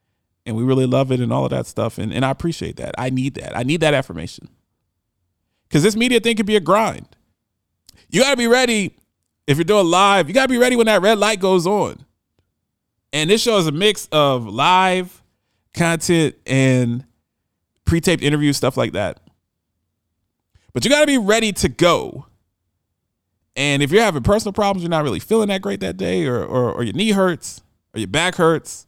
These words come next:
or you got a sniffle, or you're dealing with family stuff, all of that stuff, you have to find a way to harness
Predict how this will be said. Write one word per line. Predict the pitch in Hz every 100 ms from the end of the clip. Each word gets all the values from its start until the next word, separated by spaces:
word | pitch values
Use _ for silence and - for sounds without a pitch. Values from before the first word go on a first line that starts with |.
| _ _ _
or | 120
you | 127
got | 147
a |
sniffle, | - 160 185 175 156 156 - _ _ _ _ _
or | -
you're | 101
dealing | 143 170
with | 151
family | 139 160 156
stuff, | - 143 113
all | 147
of | 170
that | 165 -
stuff, | - 165 156 - _ _ _ _ _
you | 160 226
have | 220 -
to |
find | 196 196 190
a |
way | 175
to | 156
harness | 123 151 165 160 143 - -